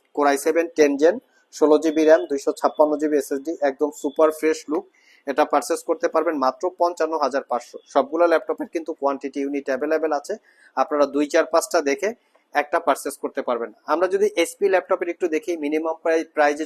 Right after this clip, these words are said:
যদি কেউ বেটার কোয়ালিটির কিছু চান, তাহলে এই মডেলটা দেখতে পারেন। এটা হচ্ছে ProBook-এর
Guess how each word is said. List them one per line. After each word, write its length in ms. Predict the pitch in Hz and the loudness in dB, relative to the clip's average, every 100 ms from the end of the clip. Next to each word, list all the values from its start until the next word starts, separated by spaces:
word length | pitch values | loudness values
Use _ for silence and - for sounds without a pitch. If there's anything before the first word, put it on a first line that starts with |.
| 151 | -8
যদি 140 | 160 - | -8 -4
কেউ 120 | 156 - _ _ _ 127 | -4 -6 _ _ _ -2
বেটার 260 | 143 170 170 | 0 0 0
কোয়ালিটির 420 | 165 160 160 156 156 | 2 2 2 -4 -6
কিছু 160 | 151 175 - | -6 -8 -2
চান, 140 | 139 185 - - | -2 -2 -8 -2
তাহলে 220 | 139 139 139 | 0 0 -2
এই 80 | 147 143 | -2 -2
মডেলটা 300 | 143 143 147 135 | -2 -4 -4 -6
দেখতে 200 | - - | -8 -4
পারেন। 200 | 151 175 240 _ _ _ 135 | -2 -2 -6 _ _ _ -6
এটা 120 | 143 | -4
হচ্ছে 160 | 143 147 | -6 -2
ProBook-এর 460 | 160 165 170 185 | 2 2 0 -4